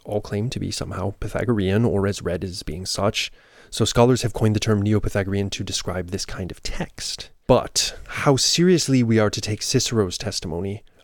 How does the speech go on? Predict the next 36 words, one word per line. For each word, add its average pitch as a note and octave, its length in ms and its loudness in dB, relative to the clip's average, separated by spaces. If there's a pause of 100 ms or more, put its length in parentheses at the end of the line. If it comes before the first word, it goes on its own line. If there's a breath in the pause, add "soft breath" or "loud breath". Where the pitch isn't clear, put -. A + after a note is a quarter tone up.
of A2 120 4
a A2+ 80 6
revived G#2 880 0
Pythagorean G#2 1000 0 (180)
way G#2 140 2
of F#2+ 140 0
life G2+ 380 4
or E2 60 0
path - 400 0 (100)
at - 80 -8
Rome A2+ 600 0 (320)
in G2 100 -4
his G#2 220 0
day F2+ 300 -4 (280 soft breath)
is A2 140 -6 (100)
open C3 360 0
to - 120 -4
question. - 720 -8 (720 soft breath)
I've A#2+ 120 6
always G#3 180 6
had A3 100 4
a - 40 0
problem A2 360 0
with F#2+ 140 -6
this - 160 -10
term, - 400 -6 (560)
as A#2 140 4
it B2 80 2
would B2+ 100 -2
seem A3 400 4
to B2+ 140 4
imply F#2+ 400 0
a A2 40 -2
movement A2+ 600 2
or G2+ 100 0
tradition, G2 580 -2